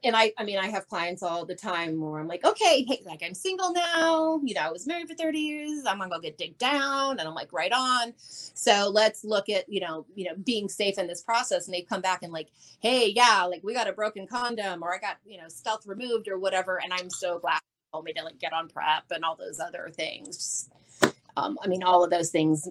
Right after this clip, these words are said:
um, are very helpful too, knowing that you have a tendency to enjoy,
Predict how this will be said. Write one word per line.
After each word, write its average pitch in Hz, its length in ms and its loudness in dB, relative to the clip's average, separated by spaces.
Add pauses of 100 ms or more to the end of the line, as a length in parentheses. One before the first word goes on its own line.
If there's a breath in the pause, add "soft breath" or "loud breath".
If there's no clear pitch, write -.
um, 160 300 -2
are 180 100 4
very 160 240 4
helpful 156 320 0
too, 160 320 2
knowing 156 400 4
that - 140 0
you 165 100 -2
have 156 120 0
a 156 40 0
tendency 151 560 0
to 151 400 -2
enjoy, 165 680 -2